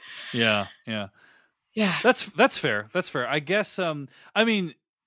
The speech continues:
Speaker 1: i-, if you go back to season one, it's, like, literally unrecogn-, well, not literally, but, like, pretty unrecognizable, the character. Like, there's that
Speaker 2: Yeah.
Speaker 1: scene, she, that confrontation she, she has with Logan where he, he almost, like, threatens her life in that scene. And it's like,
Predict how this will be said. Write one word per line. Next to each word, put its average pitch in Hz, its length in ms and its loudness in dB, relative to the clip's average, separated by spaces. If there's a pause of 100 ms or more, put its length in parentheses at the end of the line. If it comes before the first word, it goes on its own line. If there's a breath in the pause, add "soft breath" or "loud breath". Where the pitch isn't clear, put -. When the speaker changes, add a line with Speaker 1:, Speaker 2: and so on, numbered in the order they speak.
(120)
Speaker 1:
i-, 180 100 -12
if 190 180 -2
you 226 80 0
go 240 120 4
back 269 140 4
to 208 80 -6
season 185 260 -4
one, 151 120 0
it's, 151 160 -4
like, 151 160 0
literally 151 920 4
unrecogn-, 127 520 2
well, 175 140 0
not 139 160 -2
literally, 104 380 -4
but, 107 140 -10
like, 113 220 -4 (300 loud breath)
pretty 233 300 6
unrecognizable, 107 880 0
the 110 80 -10
character. 95 440 -6
Like, 120 280 -4 (240 soft breath)
there's 175 160 8
that 220 120 12
Speaker 2:
Yeah. 175 200 6
Speaker 1:
scene, - 160 -10
she, 240 140 -4
that 214 180 2
confrontation 196 760 2
she, 175 220 -6
she - 160 -6
has 165 160 2
with 143 160 -2
Logan 131 340 2
where 147 120 0
he, 139 140 0 (300 loud breath)
he - 120 2
almost, 285 200 6
like, 247 140 4
threatens 151 500 0
her 139 140 4
life 107 520 -4
in 175 120 -4
that 202 180 -2
scene. 226 340 -6
And 139 120 -2
it's 147 100 -4
like, 151 220 4